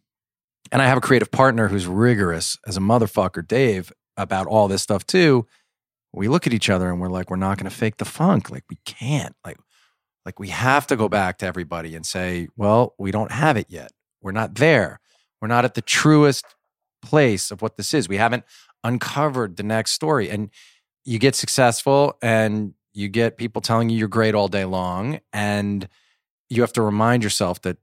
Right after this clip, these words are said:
those things don't matter at all. All that matters is your own sense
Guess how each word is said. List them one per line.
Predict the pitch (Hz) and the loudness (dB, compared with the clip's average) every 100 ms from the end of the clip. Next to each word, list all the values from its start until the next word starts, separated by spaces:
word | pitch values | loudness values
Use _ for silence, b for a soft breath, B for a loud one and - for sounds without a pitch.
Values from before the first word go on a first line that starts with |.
| - | -6
those | 98 - | -4 -4
things | 98 92 85 - - | -6 -6 -8 -12 -8
don't | 92 | -6
matter | 85 87 87 85 | -6 -6 -6 -6
at | 85 | -2
all. | 104 87 85 - _ _ _ _ | 0 0 -2 -10 _ _ _ _
All | 110 110 | 0 0
that | 98 | 0
matters | 104 101 95 | -2 -2 -2
is | 95 87 | -4 -4
your | 92 95 | -2 0
own | 101 95 | -2 -2
sense | - 98 92 - - | -2 -2 -2 -4 -6